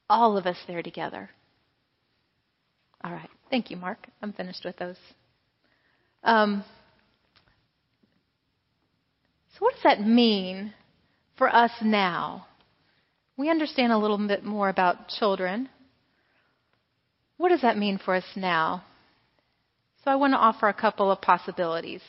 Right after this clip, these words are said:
One of them pretty practical. And that is, how do we live out that last model where children and adults and God's presence are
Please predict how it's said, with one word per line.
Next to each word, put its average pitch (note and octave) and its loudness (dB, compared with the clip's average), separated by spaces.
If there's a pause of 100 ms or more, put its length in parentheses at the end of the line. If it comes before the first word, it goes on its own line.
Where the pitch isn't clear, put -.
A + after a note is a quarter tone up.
(380)
One D#4 4
of B3 0
them A3 2
pretty A3 0
practical. F3 -2 (1800)
And C4 2 (180)
that G4 8
is, D#4 4
how F4 6
do E4+ 4
we C#4+ 4
live B3 8
out G3+ 4
that F#3 2
last E3 2
model D#3+ -2 (420)
where G#3+ 2
children F#3+ 0
and F3+ -6
adults F3+ 2 (160)
and G3 -4
God's G3+ 2
presence A#3 0
are - 2